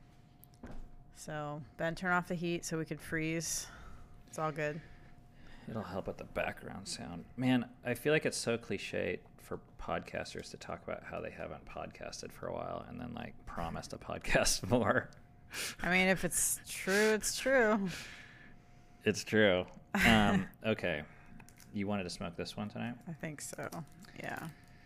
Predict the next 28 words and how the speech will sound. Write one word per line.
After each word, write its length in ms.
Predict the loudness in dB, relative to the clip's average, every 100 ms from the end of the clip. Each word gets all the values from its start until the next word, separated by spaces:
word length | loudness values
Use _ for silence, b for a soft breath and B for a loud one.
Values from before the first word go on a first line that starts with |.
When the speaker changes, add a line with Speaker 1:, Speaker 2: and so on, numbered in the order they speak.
| B B B
Speaker 2:
Um, 140 | -6 -2
I 100 | 0
was 280 | -2 -4 -6
decided 420 | -4 0 2 2
I 20 |
was 120 | 0
gonna 140 | -4 -6
match 420 | -4 -4 -6 -6
whatever 280 | -4 -2 -2
you 180 | -4 -2
do. 200 | -2 -4 -8 B B B B B -18 -18 -16 -16 -16 B B B B B B B B -14
Speaker 1:
Cool. 320 | -6 -4 -6 -8 -16 -16 -16 -20 -20 -20 B B B B -16 -16 -16 -16
Speaker 2:
I 120 | -14
feel 140 | -10 -8
like 180 | -8 -8
these 180 | -10
cigars 720 | -8 -8 -6 -4 -2 -2 -4 -6
are 380 | -6 -6 -6 -8
our, 60 |
um, 1160 | -8 -8 -10 -12 -18 -18 -20 -16 -10 -4 -2 0
motivation 720 | 0 2 2 2 0 -4 -6 -8 B B B B B B B B B -20 -20 -20 -14
to 140 | -8 0
get 160 | 2
us 100 | 2
starting 600 | 0 2 4 4 2 0
this 180 | -2 -6
podcast 680 | -4 0 0 0 -2 -2 -4
again. 340 | -2 -2 -2